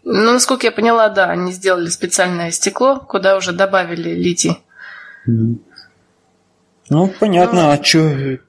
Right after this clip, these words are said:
Speaker 2: че, у нас уже направление сменили? Были, было направление делать гибкие аккумуляторы, жидкие всякие, а теперь резко стали твердые, которые...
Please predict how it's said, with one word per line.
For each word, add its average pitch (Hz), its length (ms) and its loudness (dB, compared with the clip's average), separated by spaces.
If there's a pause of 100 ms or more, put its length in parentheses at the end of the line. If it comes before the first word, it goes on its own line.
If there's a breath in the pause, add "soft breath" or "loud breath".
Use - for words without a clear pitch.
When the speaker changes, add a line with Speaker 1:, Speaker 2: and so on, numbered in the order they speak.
Speaker 2:
че, 151 160 0
у 139 80 2
нас 139 220 0
уже 135 180 0
направление 135 1300 2
сменили? 160 460 2
Были, 131 460 0
было 139 260 0
направление 135 520 0
делать 127 280 2
гибкие 139 340 -2
аккумуляторы, 127 600 0
жидкие 127 420 -2
всякие, 117 680 -2
а - 20 -8
теперь - 500 -6 (140)
резко 127 380 -2
стали 123 400 -2
твердые, 131 760 2
которые... 123 680 0